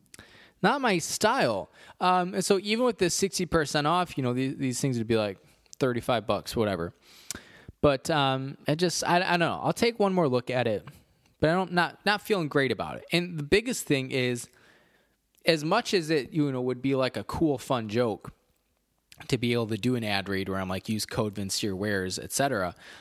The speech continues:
um, I'm not gonna send you all to this store where things are ninety-nine dollars just to get twenty percent off or whatever it is, 'cause that's just silly. So that's kinda my thought process there. Um, but we are,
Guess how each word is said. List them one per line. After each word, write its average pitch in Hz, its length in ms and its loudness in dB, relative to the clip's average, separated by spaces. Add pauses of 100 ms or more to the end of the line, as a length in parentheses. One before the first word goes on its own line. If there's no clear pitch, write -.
(140)
um, 117 600 0 (180)
I'm 214 140 2
not 226 200 0
gonna 175 200 0
send 170 280 -2
you 175 140 2
all 160 180 2
to - 140 -2
this 135 340 -2 (100)
store 127 800 0 (240)
where 131 220 2
things 143 240 -4
are 120 140 0
ninety-nine 117 520 -2
dollars 104 460 0
just - 200 -4
to 113 80 0
get 98 240 -2
twenty 104 260 -4
percent 101 380 -2
off 92 240 -2
or 87 120 -2
whatever 87 360 -4
it 80 60 -6
is, 73 260 -8
'cause 113 140 -4
that's 101 240 -2
just - 240 -8
silly. - 340 -10 (320)
So - 140 -2
that's 170 120 0
kinda 202 200 0
my 139 120 2
thought 123 300 0
process 117 380 -2
there. 104 340 0 (320)
Um, 110 340 0
but 123 120 0
we 175 200 2
are, 160 300 0